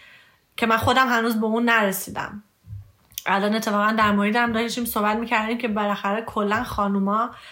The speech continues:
به نظر من از سی سال به بالا بدن و فیگور آدم عوض می‌شه، فرمش، نه؟ و،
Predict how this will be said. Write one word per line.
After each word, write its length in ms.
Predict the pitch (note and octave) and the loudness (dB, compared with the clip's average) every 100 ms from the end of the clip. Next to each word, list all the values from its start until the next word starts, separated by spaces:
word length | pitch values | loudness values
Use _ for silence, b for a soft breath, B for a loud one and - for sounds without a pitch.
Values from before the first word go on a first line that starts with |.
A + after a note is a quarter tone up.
| B B | B B
به 120 | G#3+ | 0
نظر 400 | G#3+ G#3 G#3 G3+ | 2 2 0 0
من 260 | G3+ A3+ B3 | 0 -2 -2
از 320 | G3+ G3+ G3 - - - | -2 -2 -2 -4 -8 -10
سی 280 | - A3+ G3+ | -6 -2 -2
سال 300 | G#3+ G#3 G3+ | 0 0 0
به 100 | G3+ | 0
بالا 420 | G3+ G3+ G3+ A#3 | 0 0 0 0
بدن 540 | A3 G#3 G3+ G3+ A3 | 0 0 0 -2 -2
و 340 | A#3+ A#3+ A#3 A#3 - - - | -2 -2 -4 -8 -18 -20 -8
فیگور 360 | G#3 G3 G#3 A3+ | -6 -4 -2 0
آدم 800 | A3+ G3+ G3+ G3+ G#3 A3+ A#3+ - _ _ _ - | 0 0 2 0 0 -2 -6 -12 _ _ _ 0
عوض 540 | G3+ G3 G#3+ A#3 A3 | 0 2 2 2 0
می‌شه، 520 | G3+ G3 D#3+ - - | 0 -2 -6 -8 -8
فرمش، 800 | - - G3+ E3 D#3+ - - - - | -10 -4 -2 -2 -6 -10 -10 -12 -10
نه؟ 340 | F#3 G3 G#3+ A#3+ B B B B G3+ | -6 -4 -6 -8 B B B B -4
و، 180 | G3 | 0